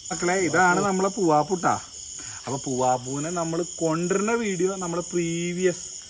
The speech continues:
വീഡിയോസിൽ നോക്കി നിങ്ങൾക്ക് കാണാൻ പറ്റും. അപ്പൊ അവൻ എത്ര സൈസ് ഉണ്ട് എന്നുള്ള കാര്യം നിങ്ങൾക്ക് അറിയാം. ഇപ്പൊ നോക്കിയേ, അവന്റെ വാലൊക്കെ നോക്കിയേക്കള്, നല്ല സൈസ് ആയിക്കണ്, നല്ല സൈസ് ആയിക്കണ്.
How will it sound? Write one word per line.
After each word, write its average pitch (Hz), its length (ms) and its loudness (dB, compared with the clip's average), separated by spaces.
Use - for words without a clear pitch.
വീഡിയോസിൽ 156 420 0
നോക്കി 160 240 -4
നിങ്ങൾക്ക് 160 300 -2
കാണാൻ 135 220 0
പറ്റും. 120 200 -6
അപ്പൊ - 360 -4
അവൻ 170 120 2
എത്ര 165 160 -2
സൈസ് 156 300 -2
ഉണ്ട് 165 140 0
എന്നുള്ള 160 280 0
കാര്യം 151 180 -2
നിങ്ങൾക്ക് 147 260 -4
അറിയാം. 107 160 -2
ഇപ്പൊ 147 160 -4
നോക്കിയേ, 160 300 0
അവന്റെ 127 260 -2
വാലൊക്കെ 156 540 2
നോക്കിയേക്കള്, 247 520 -2
നല്ല 170 220 0
സൈസ് 269 280 2
ആയിക്കണ്, 294 320 0
നല്ല 139 220 -2
സൈസ് 240 280 2
ആയിക്കണ്. 208 300 0